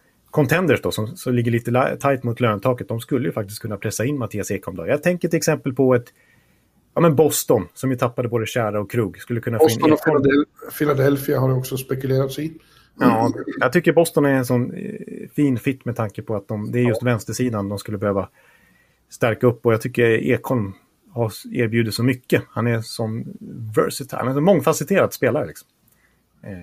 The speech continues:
Speaker 1: men även Philadelphia, som du säger, eh, kanske ganska offensivt lagd backsida som skulle kunna få lite bättre balans med en sån som Ekholm.
Speaker 2: Ja. Winnipeg har det också pratats om. Så kanske inte skulle vara det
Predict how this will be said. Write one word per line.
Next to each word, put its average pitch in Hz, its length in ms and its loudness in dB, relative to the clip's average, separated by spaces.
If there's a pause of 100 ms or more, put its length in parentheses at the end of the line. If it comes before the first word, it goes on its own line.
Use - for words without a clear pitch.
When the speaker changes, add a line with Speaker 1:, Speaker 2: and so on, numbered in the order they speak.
Speaker 1:
men 127 160 -2
även 131 160 4
Philadelphia, 131 460 4
som 117 140 0
du 107 80 0
säger, 110 400 4 (300)
eh, 98 260 -4 (460)
kanske 123 400 2 (160)
ganska 139 260 0
offensivt 131 560 2 (720)
lagd 113 400 0
backsida 107 480 -2
som 104 120 -8
skulle 101 220 -6
kunna 98 420 -8
få 120 120 -2
lite 107 240 -4
bättre 110 240 -2
balans 113 440 0
med 101 120 -6
en 87 80 -6
sån 90 140 -10
som 101 120 -8
Ekholm. - 260 -10 (340)
Speaker 2:
Ja. 101 260 -2 (500)
Winnipeg 156 440 6
har 147 80 6
det 143 60 6
också 143 160 -4
pratats 147 340 -2
om. 180 180 -6 (500)
Så - 140 -20
kanske 127 260 -4
inte 120 120 -4
skulle 143 160 -4
vara 131 140 -4
det 135 60 2